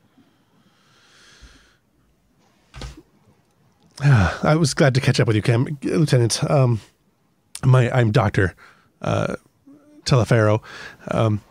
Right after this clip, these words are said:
I am extremely excited by the opportunity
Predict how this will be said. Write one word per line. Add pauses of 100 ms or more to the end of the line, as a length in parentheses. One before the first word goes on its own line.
(480)
I
am
extremely
excited
by
the
opportunity